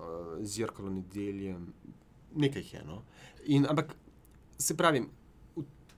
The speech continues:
jaz si pač lahko ustvarim neko podobo na podlagi množice teh pogledov, informacij in ljudi, za katere nekako vem, v kakšnem ključu mi bodo eno zgodbo predstavili, ne.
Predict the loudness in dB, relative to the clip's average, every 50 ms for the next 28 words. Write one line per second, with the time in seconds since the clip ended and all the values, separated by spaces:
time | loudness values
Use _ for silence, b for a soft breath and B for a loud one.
0 | -20 -20 -20 -20 -20 -20 -20 -20 -20 -20 -18 -10 -6 -2 -2 0 0 0 0 2
1 | 2 0 4 4 4 6 6 4 4 4 4 6 6 6 4 4 4 2 -2 -2
2 | -2 -2 0 2 2 2 4 4 4 4 4 4 4 2 0 0 -2 -2 0 2
3 | 2 2 2 2 2 2 2 2 0 2 2 4 4 4 2 2 -2 -2 -2 -2
4 | -2 -2 -4 -4 -2 -4 -4 -2 0 2 4 4 4 4 4 2 2 2 0 -2
5 | -4 -4 -2 0 2 2 0 0 0 0 0 0 0 0 -2 -2 -4 -4 -2 -2
6 | 0 0 0 0 -2 -2 -4 -4 -8 -4 -2 0 0 0 -2 -2 B B B B
7 | B B B B -20 -20 -20 -18 -18 -16 -16 -18 -12 -8 -8 -6 -2 0 -2 -2
8 | 0 0 -2 -2 -2 -4 2 4 6 6 6 6 4 2 0 -4 -8 -14 -18 -20
9 | -20 -20 -20 -20 -20 -20 -20 -20 -20 -20 -20 -18 -18 -18 -16 -16 -14 -14 -6 0
10 | 0 2 2 2 0 -2 -2 -2 0 0 0 0 0 0 -2 -2 -2 -2 -2 -2
11 | -2 -2 -2 -2 -2 -2 0 0 2 2 0 -4 -6 -8 -8 -8 -8 -6 -6 -6
12 | -6 -8 -8 -12 -16 -18 -18 -18